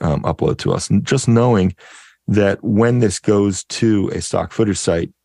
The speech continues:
you need to know not only what are we looking at, like, what's the story, right? You need a headline. Okay, what's a story? You need to say what's happening in the shot. But then the second sentence that you need in the description is, "Why is this news?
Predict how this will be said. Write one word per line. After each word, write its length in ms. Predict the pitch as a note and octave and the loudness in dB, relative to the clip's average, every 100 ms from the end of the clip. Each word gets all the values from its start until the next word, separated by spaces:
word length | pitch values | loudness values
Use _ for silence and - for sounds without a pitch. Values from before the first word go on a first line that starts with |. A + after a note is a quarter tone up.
| - _ - | -20 _ -2
you 160 | B2+ | 2
need 180 | D#3 D#3 | 2 2
to 100 | - | 0
know 260 | A#2 G#2+ F#2+ - _ - | 0 0 -2 -10 _ -2
not 160 | A2+ | 0
only 220 | B2 G#2+ | 0 0
what 340 | F#2+ F#2+ G2+ B2 | -2 -2 0 2
are 80 | A2 | 2
we 100 | G#2 | 2
looking 300 | G#2+ - D#2 | 0 -2 -8
at, 140 | - | -6
like, 120 | E2+ | -8
what's 380 | - G2+ B2 - | -2 0 0 -4
the 80 | G2+ | -6
story, 640 | - - G#2+ F2 F#2 A2+ _ _ _ _ _ - | -4 0 0 0 -4 -10 _ _ _ _ _ -4
right? 220 | F#2 F#2+ | -2 0
You 140 | G#2+ | 0
need 160 | A2 G#2 | 0 0
a 40 | |
headline. 640 | E2+ - C3+ G2 D#2 D#2+ G#2 _ - | 0 0 0 0 -2 -6 -10 _ -10
Okay, 180 | - | -4
what's 220 | E2+ F#2 - | -2 -2 -2
a 60 | |
story? 460 | - - - D#2 - _ _ _ | -6 -2 0 -2 -6 _ _ _
You 140 | A2+ | 0
need 180 | A2 A2+ | 2 2
to 80 | - | 0
say 520 | G2+ - A2 G2+ G2 - _ _ _ _ - | -2 0 2 2 0 -6 _ _ _ _ -6
what's 360 | F#2+ A2+ B2+ | 0 0 -2
happening 480 | - G#2+ A2 G2 D#2+ | -2 -2 -2 -4 -4
in 100 | D#2 | -4
the 60 | D#2 | -6
shot. 440 | - D2+ D2 C#2+ - _ - _ _ _ | -2 -2 -2 -6 -10 _ -20 _ _ _
But 140 | A#2+ G#2 | -4 0
then 360 | B2 A#2+ A#2 | 0 2 0
the 100 | G2+ | -2
second 380 | - B2 A2+ A2 | -2 -2 -2 -2
sentence 580 | - G2+ E2 F2 D#2+ - | 0 -2 -2 -2 -4 -6
that 200 | F#2 F2+ | -2 0
you 140 | D#2+ | 2
need 200 | E2 F2 | 2 2
in 100 | D#2+ | 2
the 80 | D#2+ | 0
description 640 | D2+ D#2 - F2+ - F2 E2 | 0 -4 -2 -2 0 -4 -2
is, 200 | F#2 D#2+ | -2 0
"Why 320 | D2+ E2 F2 | 0 0 0
is 380 | F2 F2 D#2 C#2+ | 0 0 0 -2
this 300 | D2+ C2+ - | -4 -4 -4
news? 540 | - B2+ A2+ A2 - | -2 -2 -4 -8 -12